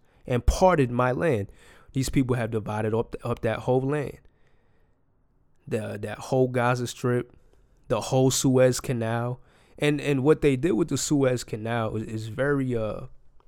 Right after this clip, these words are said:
very deceitful, because we know that the quote-unquote Middle East is not the Middle East. It was really Northern Africa. And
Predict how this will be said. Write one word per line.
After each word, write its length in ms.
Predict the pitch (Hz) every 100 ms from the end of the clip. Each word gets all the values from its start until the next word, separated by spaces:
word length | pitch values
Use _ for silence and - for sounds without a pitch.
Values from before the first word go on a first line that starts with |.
| - - - -
very 280 | 123 165 147
deceitful, 720 | 123 - - 147 - - 107
because 480 | 120 113 123 110 - - - - - -
we 100 | 143
know 160 | 160 143
that 200 | 131 -
the 160 | 107 -
quote-unquote 520 | - 151 135 123 135
Middle 240 | 117 123 123
East 360 | 113 110 - - - _ _ _ _ _ -
is 180 | 117 117
not 220 | 120 117
the 60 |
Middle 280 | 123 120 117
East. 220 | 113 107
It 120 | - 127
was 200 | 123 113
really 260 | 151 156
Northern 380 | 135 123 113 107
Africa. 540 | 110 117 - - 107 - _ _ _ _ _ _ _ _ _ _ _
And 460 | 131 135 127 117